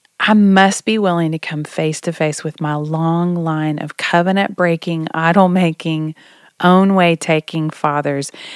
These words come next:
and trace the lines and see. See if there be any wicked way in me. That's Psalm one thirty-nine twenty-four.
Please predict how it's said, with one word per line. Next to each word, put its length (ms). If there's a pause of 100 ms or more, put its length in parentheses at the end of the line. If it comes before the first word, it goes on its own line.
(120)
and 180
trace 380
the 160
lines 560 (260)
and 240
see. 460 (760)
See 260
if 120
there 140
be 260
any 560 (400)
wicked 420
way 240
in 160
me. 240 (1120)
That's 280
Psalm 300
one 220
thirty-nine 420
twenty-four. 680